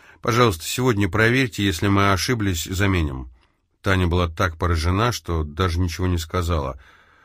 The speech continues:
«Мой телефон в конверте с деньгами», — Дамиан поглядел на часы.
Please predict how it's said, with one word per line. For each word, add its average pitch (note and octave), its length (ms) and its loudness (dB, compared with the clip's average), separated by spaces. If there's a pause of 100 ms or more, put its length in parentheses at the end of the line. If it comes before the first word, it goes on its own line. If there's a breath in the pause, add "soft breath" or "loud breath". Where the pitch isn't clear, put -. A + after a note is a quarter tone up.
(300 soft breath)
«Мой D#3 240 4
телефон D3+ 600 2
в - 80 -6
конверте B2+ 500 2
с A#2 40 -2
деньгами», — A2 540 2
Дамиан F2 480 2
поглядел F2+ 380 0
на F2 100 2
часы. E2 480 -4